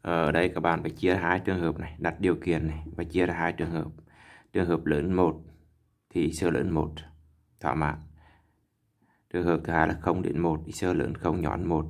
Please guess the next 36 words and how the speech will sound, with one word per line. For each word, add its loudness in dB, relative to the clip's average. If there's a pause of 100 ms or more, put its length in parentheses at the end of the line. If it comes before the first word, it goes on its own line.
thì 2
rõ 0
ràng 0
là -4 (800)
lúc -6
này 4
đổi 0
chiều 0
và 2
đẳng -4
thức 0 (280)
và -4
ta -4
sẽ -8
có -6 (100)
x -6
nhỏ -2
hơn -8
không -4
và -6
sẽ -6
mâu 0
thuẫn -6
với -2
cái -2
trường -4
hợp -4
ta -4
đang -2
xét. -6 (1080)
Ta 4
đang 0
xét -6 (100)
như -4
thế -4
này. -8